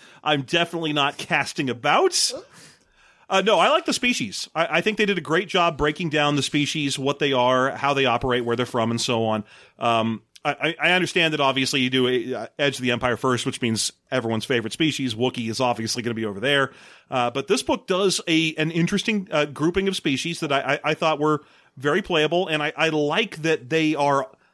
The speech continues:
because they start with such basic, very close to each other stat lines, and you have enough X P to kind of fix what you want,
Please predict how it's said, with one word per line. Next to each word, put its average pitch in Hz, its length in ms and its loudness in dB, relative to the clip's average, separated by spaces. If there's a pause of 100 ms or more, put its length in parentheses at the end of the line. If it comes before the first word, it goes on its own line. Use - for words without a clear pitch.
(220)
because 196 280 0
they 233 120 -2
start 180 340 0
with 147 100 -4
such 131 240 -2
basic, 135 380 -2
very 135 220 0
close 127 300 -2
to 151 60 -4
each 135 120 -4
other 123 160 0
stat 123 240 0
lines, 131 260 0
and 127 80 -2
you 127 80 2
have 127 80 0
enough 123 240 0
X 127 160 -2
P 123 140 -2
to 123 80 -2
kind 113 160 -2
of 101 60 -8
fix - 220 -4
what - 140 -6
you 110 80 -2
want, 104 320 -4